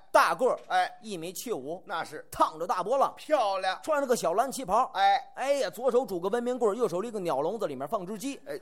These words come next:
Speaker 1: 哗，
Speaker 2: 别，别，别。
Speaker 1: 哗，
Speaker 2: 那鸟笼里边放的是金丝画眉鸟。
Speaker 1: 咱不懂，反正都是
Speaker 2: 放只鸡。
Speaker 1: 都是禽类嘛。
Speaker 2: 别，别，别，别，别，没听说过啊。
Speaker 1: 嗯。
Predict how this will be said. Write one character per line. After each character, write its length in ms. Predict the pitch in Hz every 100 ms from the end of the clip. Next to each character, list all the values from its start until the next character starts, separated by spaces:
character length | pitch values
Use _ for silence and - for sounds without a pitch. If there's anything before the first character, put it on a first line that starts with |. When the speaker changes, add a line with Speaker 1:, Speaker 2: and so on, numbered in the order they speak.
| -
Speaker 1:
哗， 340 | - - 190 -
Speaker 2:
别， 80 | 339
别， 120 | 349
别。 120 | 320
Speaker 1:
哗， 140 | 175 156 156 - - - - 659 - - - - - - - - - - - - - - - - - -
Speaker 2:
那 160 | 226 196
鸟 240 | 170 156
笼 200 | 175 226
里 140 | 151
边 140 | 143 175
放 260 | - 185 160
的 80 | 160
是 120 | 202
金 260 | - 269
丝 160 | 262 247
画 280 | 180 214 156
眉 140 | 208
鸟。 360 | 208 - 131 160 - - 226 - - - - - - -
Speaker 1:
咱 160 | 139 139
不 80 |
懂， 100 | 143
反 160 | - 143
正 80 | 190
都 80 | 160
是 60 |
Speaker 2:
放 80 | 226
只 40 | 156
鸡。 440 | - 302 330 262 -
Speaker 1:
都 100 | 180
是 60 | 170
禽 200 | - 151
类 140 | 185
嘛。 60 | 117 -
Speaker 2:
别， 100 | 190
别， 100 | 160
别， 100 | 123
别， 80 | 113
别， 100 | - - - - - - - -
没 120 | 170
听 180 | 147 226
说 180 | 214 214
过 100 | 120
啊。 100 | - - 113
Speaker 1:
嗯。 180 | 147